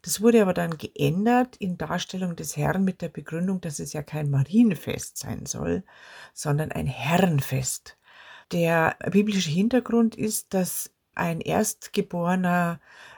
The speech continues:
Knabe als Eigentum des Tempels galt,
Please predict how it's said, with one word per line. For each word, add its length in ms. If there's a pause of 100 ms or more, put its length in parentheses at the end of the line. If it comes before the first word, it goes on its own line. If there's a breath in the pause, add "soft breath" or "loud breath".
(100)
Knabe 800
als 520 (400)
Eigentum 800 (240)
des 220
Tempels 640 (100)
galt, 520